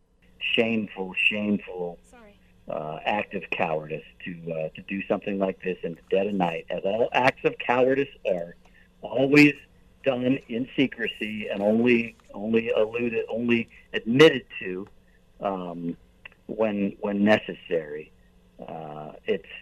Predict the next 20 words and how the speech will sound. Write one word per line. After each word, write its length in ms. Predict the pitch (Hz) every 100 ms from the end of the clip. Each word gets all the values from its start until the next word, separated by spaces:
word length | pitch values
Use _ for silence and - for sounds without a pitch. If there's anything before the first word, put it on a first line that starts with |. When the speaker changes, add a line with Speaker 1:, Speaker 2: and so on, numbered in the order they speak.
| -
Speaker 1:
it's, 380 | - 98 - -
uh, 340 | 95 90 87 87
that's, 220 | 104 113 - - - -
that's 200 | 101 -
an 120 | 117 98
act 280 | 101 -
of 120 | 98 -
cowardice 540 | 98 95 95 90 87 - -
that 140 | 87 - - - -
I 60 | 98
think 260 | - 113 -
is 180 | 107 87
a 120 | 90 - -
stain 480 | - 101 98 95 92 - _ _ _ 101
on 280 | 90 85 - -
Canadian 460 | 95 95 90 87
government 500 | 85 95 90 85 82
history 540 | - 90 - - 85 80
that, 120 | 87 - -
that 160 | 87